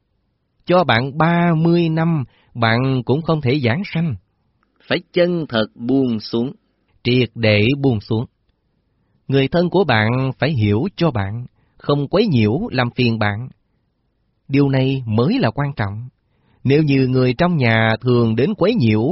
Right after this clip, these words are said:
làm phiền bạn, thế thì rắc rối cho bạn rồi. Thế nên ở chùa hay ở nhà đều không nhất định là có thể tự tại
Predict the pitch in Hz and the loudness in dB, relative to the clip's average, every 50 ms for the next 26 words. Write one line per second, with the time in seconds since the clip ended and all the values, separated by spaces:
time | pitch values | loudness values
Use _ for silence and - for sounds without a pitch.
0 | 233 262 175 139 123 117 - - 123 117 113 117 107 101 101 107 123 131 127 - | -2 -2 -2 -2 -2 -2 -2 -2 -2 0 0 0 -2 -2 -2 -4 -6 -8 -10 -12
1 | _ _ _ - _ - 196 240 - 175 139 131 127 123 123 117 107 104 101 131 | _ _ _ -20 _ 0 0 0 2 2 2 2 2 2 0 0 -2 0 -2 -2
2 | - - 123 127 131 135 147 151 151 143 135 117 - 147 143 123 107 104 110 123 | -4 -2 -2 0 2 2 2 2 2 2 0 0 0 -2 0 0 -2 -2 -2 -6
3 | 139 120 117 110 104 104 104 104 101 95 92 _ _ _ _ _ _ _ _ _ | -4 -2 -2 0 0 -2 -2 -4 -4 -6 -10 _ _ _ _ _ _ _ _ _
4 | _ _ _ _ _ 131 143 151 139 131 127 123 123 120 110 - - _ _ - | _ _ _ _ _ 0 0 2 2 2 2 2 2 0 -2 -4 -8 _ _ 0
5 | 113 135 190 185 - 131 120 117 113 113 110 110 113 143 180 170 120 156 185 139 | 0 0 0 2 0 2 2 4 4 4 2 2 0 0 0 0 0 -2 -2 0
6 | 117 107 104 104 101 95 - _ _ _ _ _ - 127 127 127 123 120 120 113 | 0 0 0 -2 -4 -6 -10 _ _ _ _ _ -2 0 2 2 4 4 4 2
7 | 110 - - 180 170 196 247 - 120 113 113 127 139 135 117 107 104 101 101 98 | 2 0 -2 -2 0 -2 -2 0 -2 -2 -2 0 -2 -2 0 0 -2 -2 -4 -6
8 | 95 92 - _ _ _ _ 180 202 - 120 113 135 143 139 - 117 113 117 127 | -8 -10 -12 _ _ _ _ -2 0 2 0 0 2 0 0 0 0 0 0 0
9 | 135 - 110 107 113 | -2 -2 0 0 0